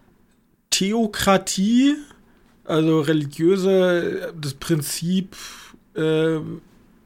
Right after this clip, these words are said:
einen Staat auf Religion aufzubauen und Technokratie, einen Staat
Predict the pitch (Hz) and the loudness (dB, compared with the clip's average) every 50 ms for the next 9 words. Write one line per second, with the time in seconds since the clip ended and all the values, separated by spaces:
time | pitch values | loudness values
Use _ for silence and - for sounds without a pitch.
0 | _ _ _ _ _ _ _ _ _ _ _ _ _ _ _ _ - - - - | _ _ _ _ _ _ _ _ _ _ _ _ _ _ _ _ -8 -4 -4 0
1 | - 165 160 180 190 196 - - 147 151 151 - 151 156 147 143 123 - - 147 | 2 4 4 4 4 4 0 0 0 0 0 0 -2 0 0 -2 -4 -4 -2 -2
2 | 165 202 208 208 226 220 214 - - - 220 185 202 202 208 214 226 254 302 - | -2 -2 -2 -2 -4 -4 -4 -6 -8 -8 -6 -4 -2 0 0 0 -2 -4 -8 -14
3 | _ _ _ _ _ _ _ _ _ _ _ _ _ _ _ _ _ _ _ _ | _ _ _ _ _ _ _ _ _ _ _ _ _ _ _ _ _ _ _ _
4 | _ - 180 180 185 180 - - 196 208 208 - 226 233 233 233 - - 214 208 | _ 2 4 4 4 2 2 2 2 2 2 0 0 -2 -2 -2 0 0 0 0
5 | 208 - - - 202 202 214 220 226 233 254 254 254 - 175 170 - - - - | 0 -2 -4 -2 0 0 2 2 2 0 0 -2 -4 -4 -4 -2 0 0 2 4
6 | 180 185 196 185 - | 4 4 4 2 -2